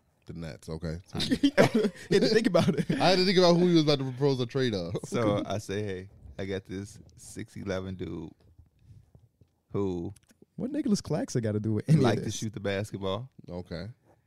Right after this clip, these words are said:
Speaker 3: You know what I mean? Dame has showed an affection for him over the last few years.
Speaker 2: Nurkic too?
Speaker 3: I w-, yes, I want Anthony Simons. I want Shaedon Sharpe. I want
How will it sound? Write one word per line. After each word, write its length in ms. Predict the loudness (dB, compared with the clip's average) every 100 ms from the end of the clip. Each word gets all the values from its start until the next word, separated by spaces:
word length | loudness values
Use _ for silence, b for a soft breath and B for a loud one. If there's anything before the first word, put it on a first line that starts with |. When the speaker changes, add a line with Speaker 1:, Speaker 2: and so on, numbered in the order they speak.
| _ _ _ -8
Speaker 3:
You 140 | -4
know 80 | -2
what 60 | -2
I 40 |
mean? 380 | -4 -4 -4 -6
Dame 340 | -4 -2 -2 -2
has 80 | -4
showed 300 | -4 -4 -4
an 100 | -6
affection 580 | -8 -6 -6 -6 -10 -10
for 160 | -8 -6
him 340 | -6 -6 -10 _ _ -10
over 220 | -6 -6
the 60 | -4
last 260 | -4 -6
few 100 | -8
years. 280 | -8 -4 -2
Speaker 2:
Nurkic 420 | 4 4 2 -2
too? 240 | -2 -2 -2 _ _ -20 -6
Speaker 3:
I 80 | -2
w-, 160 | -2 -4
yes, 380 | -2 -2 -2 -12 _
I 100 | -4
want 340 | -2 -2 -4 -6
Anthony 380 | -10 -8 -8 -8
Simons. 520 | -6 -6 -8 -12 _ _ _ _ _ _ _ _ _ _ -4
I 60 |
want 220 | -4 -4 -8
Shaedon 360 | -8 -6 -6
Sharpe. 340 | -6 -6 -8 -10 _ _ _ _ _ _ _ _ _ _ _ _ _ _ _ -10
I 100 | -8
want 400 | -6 -6 -8